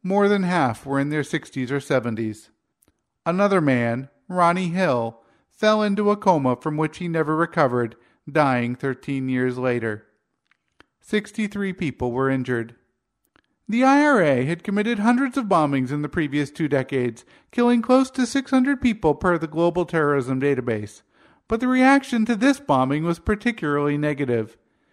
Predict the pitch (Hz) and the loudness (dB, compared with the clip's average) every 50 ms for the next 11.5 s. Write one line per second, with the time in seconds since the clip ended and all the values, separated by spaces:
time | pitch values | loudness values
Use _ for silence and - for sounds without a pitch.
0 | _ _ _ _ - 214 226 247 262 277 262 254 247 240 233 262 254 247 - 226 | _ _ _ _ -4 -2 0 2 2 2 2 4 2 2 0 0 -2 -2 -2 -4
1 | 202 254 240 - 208 170 131 139 123 - 175 156 165 165 175 165 - 175 170 165 | -2 -2 0 2 2 2 2 0 -4 -6 -8 -6 -2 -2 -2 0 0 0 0 0
2 | 175 - - 190 175 160 - 185 165 147 135 135 127 120 156 175 175 - - - | -2 -4 -4 -6 -4 -2 0 2 2 2 2 0 0 -2 -4 -4 -4 -2 0 2
3 | 214 180 139 - - - - - 170 175 170 - 208 202 202 190 190 202 196 196 | 2 2 2 0 -6 -12 -8 -4 -4 -4 -2 0 2 2 2 0 -4 -6 -6 -4
4 | 208 202 208 202 202 214 214 208 196 185 175 160 - - 165 151 143 143 143 143 | -2 -2 0 0 0 2 2 2 2 2 2 0 0 0 -2 0 0 0 0 0
5 | 139 139 139 139 135 - - - - _ - 214 214 208 202 220 214 214 220 220 | 0 0 0 -4 -6 -10 -18 -20 -20 _ -6 -4 -2 0 2 2 2 2 2 2
6 | 202 220 220 220 220 214 202 208 208 202 202 208 - - _ _ _ _ _ - | 4 6 6 6 6 4 4 4 2 2 2 -2 -6 -14 _ _ _ _ _ -8
7 | 185 214 226 220 269 254 220 233 202 214 208 208 196 196 196 196 196 208 170 143 | -4 -2 -2 0 -2 -2 -2 -2 -4 -2 -2 -2 -2 0 0 0 2 2 4 4
8 | 131 127 123 - - - _ _ _ _ _ - - 208 202 208 202 - - - | 4 2 0 -4 -10 -20 _ _ _ _ _ -2 2 2 2 2 0 -2 -2 0
9 | 233 220 202 180 139 147 139 139 - - _ _ _ _ _ - 196 202 196 175 | 2 2 2 2 2 0 -2 -2 -4 -12 _ _ _ _ _ -4 -2 -2 -2 -4
10 | - - 175 170 175 - 175 170 160 131 139 135 135 135 139 139 - - 160 139 | -4 -4 -4 -4 -4 -4 -4 -4 -4 -2 -2 -2 -2 -2 -4 -4 -6 -6 -6 -4
11 | 139 131 123 127 123 120 120 113 - - | -4 -4 -2 -4 -4 -4 -4 -8 -12 -16